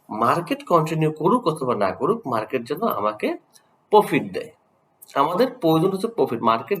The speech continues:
যেহেতু ডাউন ট্রেন্ডে আছে, ডাউন প্রেশারে আছে এবং এই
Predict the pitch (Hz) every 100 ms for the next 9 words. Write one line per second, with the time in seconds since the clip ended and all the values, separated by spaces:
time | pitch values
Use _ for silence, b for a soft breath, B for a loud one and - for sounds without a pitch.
0 | 120 117 143 175 107 98 202 175 269 226
1 | 104 - - 117 101 117 160 202 180 98
2 | - 208 320 B B B B - 190 190
3 | 156 - - _ _ _ 170 208